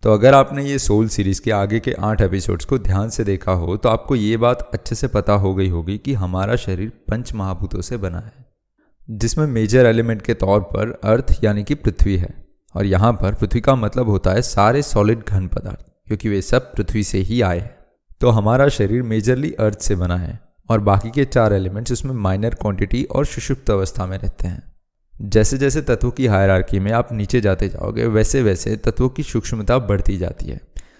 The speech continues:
जैसे कि मेजरली हमारा शरीर अर्थ से बना है, परंतु उसमें ब्लड, मॉइस्चर और अलग-अलग द्रव्यों के स्वरूप में जल भी छिपा रहता है, और उस जल के भी बीच में वायु छिपा रहता है, जो कि पूरे शरीर में व्याप्त रहता है।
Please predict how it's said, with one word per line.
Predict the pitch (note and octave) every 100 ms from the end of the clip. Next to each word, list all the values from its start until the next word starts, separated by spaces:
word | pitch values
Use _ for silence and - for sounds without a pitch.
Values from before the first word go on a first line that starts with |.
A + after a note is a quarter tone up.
| _ _ -
जैसे | A#2+ B2+ C#3+
कि | D3+
मेजरली | B2 A2 C3+ C3+
हमारा | B2 A2 A2+ A#2
शरीर | G#2 A2 -
अर्थ | G#2+ G#2
से | - G#2
बना | F2+ -
है, | G#2+ - _ -
परंतु | G2+ G2
उसमें | A2 - G2+ F2+
ब्लड, | G2+ A2 - -
मॉइस्चर | G#2 F#2+ - - - A#2
और | A#2+
अलग-अलग | A#2 B2+ C3+ C#3+ A2
द्रव्यों | G#2 G2+ A2
के | B2
स्वरूप | G2+ G2 A2+
में | C3+ G#2+
जल | G#2 F#2+
भी | G#2
छिपा | - - D#2
रहता | D#2+ - -
है, | - - _ _ -
और | A2 A#2
उस | G#2
जल | G#2 G#2
के | A2+ C3+
भी | C#3+
बीच | A2 F#2 B2+
में | C3+
वायु | G2+ F#2+ F#2
छिपा | F#2+ -
रहता | - - -
है, | - -
जो | G#2+ A2+
कि | D3
पूरे | - B2 D3+
शरीर | - G2+ G2+ A#2+
में | A2+
व्याप्त | F#2+ F#2 -
रहता | - - E2
है। | -